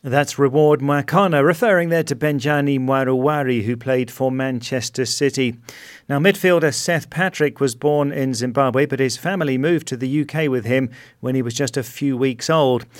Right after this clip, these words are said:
He's now moved to Germany to develop his footballing skills.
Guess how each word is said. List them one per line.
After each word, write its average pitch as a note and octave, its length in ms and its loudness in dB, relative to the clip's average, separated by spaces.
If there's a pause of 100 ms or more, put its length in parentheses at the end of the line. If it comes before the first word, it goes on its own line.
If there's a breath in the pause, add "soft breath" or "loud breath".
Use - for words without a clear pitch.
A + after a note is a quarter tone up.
(200 loud breath)
He's A#2 220 -4
now C#3 200 0
moved B2+ 380 0
to C3+ 160 -2
Germany D3 600 0
to A2+ 140 -14
develop B2 400 2
his A#2+ 180 -2
footballing B2 560 -2
skills. D3 520 4